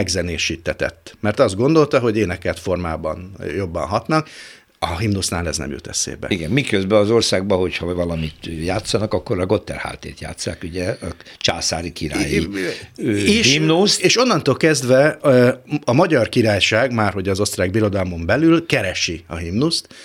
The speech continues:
Speaker 1: ö, és nem véletlen, hogy húsz évvel később, ö, még sőt, nem, igen, körülbelül, ö, huszonkét évvel később eszükbe jut, hogy meg lehetne zenésíteni ezeket a nemzeti indulókat, hogy legyen nekünk is egy olyan, mint a God Save the King, vagy akár a Gotthard Halt,
Speaker 2: Hát,
Speaker 1: de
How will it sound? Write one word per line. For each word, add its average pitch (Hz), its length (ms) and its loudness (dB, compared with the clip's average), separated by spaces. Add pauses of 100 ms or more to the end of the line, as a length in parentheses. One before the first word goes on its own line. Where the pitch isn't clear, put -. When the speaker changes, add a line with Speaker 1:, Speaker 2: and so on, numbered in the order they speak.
(340)
Speaker 1:
ö, 123 300 4 (360)
és 123 260 2
nem 180 160 2
véletlen, 131 240 2
hogy 110 100 0
húsz 196 240 2
évvel 104 280 2
később, 147 560 0 (420)
ö, 123 320 6 (200)
még 117 200 -4
sőt, 87 280 -2
nem, 87 160 -8 (360)
igen, 90 240 -4
körülbelül, 92 600 -4 (180)
ö, 95 260 -4
huszonkét 104 580 0
évvel 78 260 -6
később 131 380 -2
eszükbe 76 420 -4
jut, 123 200 -2
hogy 110 240 0 (320)
meg 127 160 0
lehetne 110 280 2
zenésíteni 110 680 2
ezeket 107 360 0
a 92 60 -2
nemzeti 104 400 0
indulókat, 139 520 2
hogy 82 140 -4
legyen 139 320 0
nekünk 113 380 -2
is 87 140 -6
egy 82 140 -4
olyan, 101 460 0 (320)
mint 101 300 0
a 98 60 2
God 110 220 2
Save 92 260 -4
the 87 140 -6
King, 151 500 2
vagy 101 200 2
akár 92 300 -2
a 90 100 -4
Gotthard 87 420 -2
Halt, 113 180 4
Speaker 2:
Hát, 98 60 0
Speaker 1:
de 117 60 4